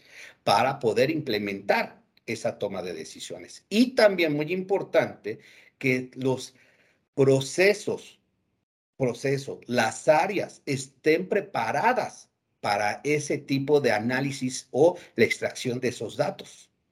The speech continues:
Porque de repente dicen, "No, es que yo lo hago", sí, pero no das una fecha, no reportas, no lo plasmas, no llevas un seguimiento, no llevas una bitácora,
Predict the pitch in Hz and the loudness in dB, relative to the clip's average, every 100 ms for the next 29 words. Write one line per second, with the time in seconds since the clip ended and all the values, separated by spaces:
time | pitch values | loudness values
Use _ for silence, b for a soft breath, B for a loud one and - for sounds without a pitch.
0 | _ - 113 120 110 120 127 135 139 143 | _ -2 -2 0 2 2 2 0 0 0
1 | 139 202 254 254 233 233 233 220 175 180 | 0 2 2 4 8 8 6 2 -2 -6
2 | 175 135 131 151 156 156 165 147 - 180 | -6 -4 -2 0 2 0 -2 -6 0 0
3 | 180 160 165 - b b b 123 143 151 | 2 4 4 0 b b b 2 6 6
4 | 147 127 - 160 180 175 147 147 139 135 | 6 2 0 2 2 2 2 2 0 0
5 | 147 147 147 139 190 180 160 156 151 - | 2 2 0 -4 -2 -4 -2 -2 -2 -8
6 | b b 143 151 170 147 170 147 120 117 | b b 0 4 2 2 -4 -6 -6 -2
7 | 160 190 151 135 135 165 - 170 143 - | 0 0 0 -2 -2 -4 -2 -2 -2 0
8 | 143 139 185 | -2 0 -2